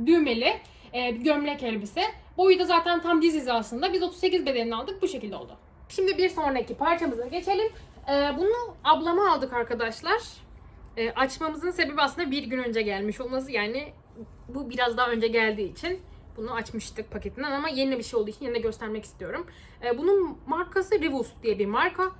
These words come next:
Small bedenini almışız biz. Böyle çok güzel bir bluz aslında.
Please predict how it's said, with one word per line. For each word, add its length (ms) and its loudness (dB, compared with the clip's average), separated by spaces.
Small 360 -2
bedenini 340 0
almışız 460 -6
biz. 180 -6
Böyle 260 4
çok 240 0
güzel 460 0
bir 220 0
bluz 280 -2
aslında. 540 -4